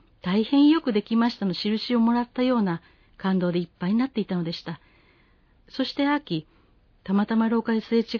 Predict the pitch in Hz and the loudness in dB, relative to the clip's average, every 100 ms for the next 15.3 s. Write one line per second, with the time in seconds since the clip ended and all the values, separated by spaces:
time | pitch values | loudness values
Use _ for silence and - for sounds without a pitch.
0 | 233 - 175 185 190 190 - 185 180 180 | -4 -6 -6 -2 -2 -2 -6 -8 -6 -8
1 | _ _ _ _ _ - 254 262 - - | _ _ _ _ _ 0 2 0 -4 2
2 | 254 247 254 254 196 175 - 190 165 - | 4 4 4 2 -2 -4 -4 -4 -4 -10
3 | _ _ _ _ _ 202 - 240 233 233 | _ _ _ _ _ -8 -4 2 4 4
4 | - 240 - 254 247 233 254 226 208 160 | 2 -4 0 -2 -2 -2 0 0 -2 -4
5 | 160 175 _ - 277 269 294 269 285 269 | -6 -10 _ -6 -4 0 -2 2 0 2
6 | 233 175 233 247 277 269 269 - 294 - | -2 -2 0 6 6 6 4 2 0 0
7 | 175 165 180 214 240 247 240 185 202 - | -2 0 0 2 0 0 0 0 0 -4
8 | 160 147 - - 175 170 - 151 _ _ | -12 -12 -14 -4 -4 -4 -8 -18 _ _
9 | _ _ _ _ _ _ _ _ _ 262 | _ _ _ _ _ _ _ _ _ 0
10 | 254 254 226 185 175 226 220 214 - 233 | 4 4 4 0 -2 0 0 0 0 0
11 | 208 185 170 170 _ - - 202 214 - | 2 0 -2 -8 _ -20 -2 2 2 2
12 | 262 277 - 185 180 - 294 233 185 185 | 2 2 -2 -4 -4 4 4 4 0 -2
13 | 180 170 - 254 240 185 180 185 202 180 | -2 -2 -4 -4 0 0 0 0 0 -2
14 | 170 180 240 240 180 180 196 190 190 - | -2 -2 0 0 -2 -2 0 -2 -2 -6
15 | 165 - 170 | -6 -6 -12